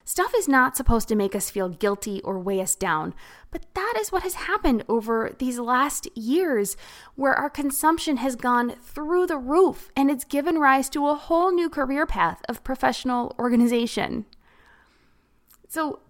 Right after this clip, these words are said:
to recap, let's look at the best way to piece the three of these together. The first is to start with our mindset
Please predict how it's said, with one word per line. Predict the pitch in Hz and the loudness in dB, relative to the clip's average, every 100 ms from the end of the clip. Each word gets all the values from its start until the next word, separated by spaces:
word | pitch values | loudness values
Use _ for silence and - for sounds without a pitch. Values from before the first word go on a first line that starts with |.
| _ | _
to | - 320 | -4 0
recap, | 320 285 196 - | 0 0 0 0
let's | 233 - | -2 -4
look | 311 339 | -2 -2
at | 403 | -2
the | 381 | -2
best | - 254 - - | 0 0 0 0
way | 226 208 | 0 2
to | 190 | 0
piece | 208 - 277 277 | -6 -8 -4 -4
the | - 233 | -2 -4
three | - 254 262 | -4 -4 -2
of | 285 | -2
these | 226 220 214 | -2 -4 -6
together. | - 202 180 208 190 - 196 190 - - - _ _ _ _ _ _ - - - | -6 -8 -2 -2 -2 -6 -10 -16 -20 -20 -20 _ _ _ _ _ _ -20 -8 -4
The | |
first | 254 302 349 427 | -2 2 2 2
is | 294 | -4
to | - | -4
start | 254 - 240 | -4 2 2
with | - 247 | 2 0
our | 220 | 0
mindset | 196 196 190 - | 0 -2 -2 -4